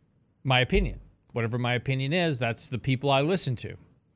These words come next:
And so this is what's called confirmation bias. I only seek out information that confirms my view. So the problem we have in the markets is that I'm convinced that we're having a recession next year, so I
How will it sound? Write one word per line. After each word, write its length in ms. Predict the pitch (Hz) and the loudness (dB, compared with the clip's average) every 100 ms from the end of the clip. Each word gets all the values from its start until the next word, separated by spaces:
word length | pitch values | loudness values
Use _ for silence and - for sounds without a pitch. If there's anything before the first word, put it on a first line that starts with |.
| _ _ _ _ _ _ | _ _ _ _ _ _
And 100 | 110 | -6
so 300 | - 120 117 | 0 0 0
this 240 | 123 131 139 | 0 0 0
is 100 | 120 | -2
what's 160 | 127 | -2
called 240 | - 135 123 | 0 0 0
confirmation 640 | 139 127 123 123 117 123 | -4 -4 -2 -2 -2 0
bias. 460 | 127 160 92 - - - - - _ _ - | 2 2 2 -6 -14 -18 -20 -20 _ _ -2
I 160 | 123 113 - | -2 -2 -2
only 320 | 143 147 156 | 0 2 2
seek 340 | 131 - 160 156 | 0 0 2 4
out 180 | 139 135 | 6 4
information 680 | 120 127 156 214 - 147 | 0 0 2 2 2 2
that 80 | 131 | 0
confirms 580 | - 131 120 156 143 120 | 0 0 4 4 4 0
my 160 | 131 131 | 0 2
view. 220 | 214 170 | 2 2
So 160 | 135 | 2
the 100 | 131 | -2
problem 480 | 120 170 170 151 151 | -2 2 2 2 -2
we 140 | 139 131 | -2 0
have 340 | 139 127 120 | 2 2 0
in 80 | 123 | -2
the 60 | |
markets 560 | 120 208 262 170 131 - - - - - | 0 0 2 0 0 -4 -12 -20 -20 0
is 220 | 156 143 | 2 4
that 440 | 131 131 131 120 - - _ _ _ _ - | 4 4 4 2 -6 -16 _ _ _ _ 4
I'm 220 | 151 160 | 6 6
convinced 720 | 127 135 120 180 220 143 - 160 | 4 2 4 4 4 2 -2 -2
that 120 | 143 | 0
we're 140 | 143 | 2
having 300 | 139 135 131 | 2 2 2
a 20 | |
recession 500 | 120 117 220 214 156 | 0 2 2 2 2
next 220 | 127 120 139 | 0 0 0
year, 140 | 135 | 2
so 200 | 143 131 | 4 4
I 200 | 131 | 6